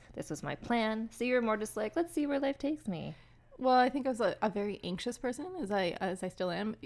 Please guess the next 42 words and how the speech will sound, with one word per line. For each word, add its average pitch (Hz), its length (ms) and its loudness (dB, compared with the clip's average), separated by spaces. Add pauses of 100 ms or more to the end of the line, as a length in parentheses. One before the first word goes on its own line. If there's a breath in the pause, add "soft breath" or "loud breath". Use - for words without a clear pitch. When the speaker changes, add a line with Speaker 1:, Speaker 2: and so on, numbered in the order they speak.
(120)
Speaker 2:
y-, 220 180 -6
you 226 120 4
know, 180 140 2
demonstrated 185 520 -2
by 165 140 4
the 175 80 -4
fact - 320 -2
I 185 120 0
had 165 280 -4
panic 185 340 -2
attacks 226 320 0
driving 175 460 4
here 233 320 0
from 262 180 0
Brandon, 254 340 6
Manitoba. 277 680 4
So, 247 340 10
you 269 200 6
know, 175 240 4 (440 loud breath)
um, 294 480 10 (220)
so 330 140 4
I 302 80 6
think 269 180 2
it 247 60 4
was, 233 100 2
like, 214 140 2
a 202 80 4
lack 170 240 0
of 180 240 0 (280)
a-, - 40 -8
confidence 180 560 0
and 175 260 -4
a 165 60 -2
little 180 180 2
bit 175 160 0
of 165 80 0
anxiety 175 480 2
that 170 160 -2
I 160 80 2
was 156 380 -4
unable 170 380 -4
to 165 540 -4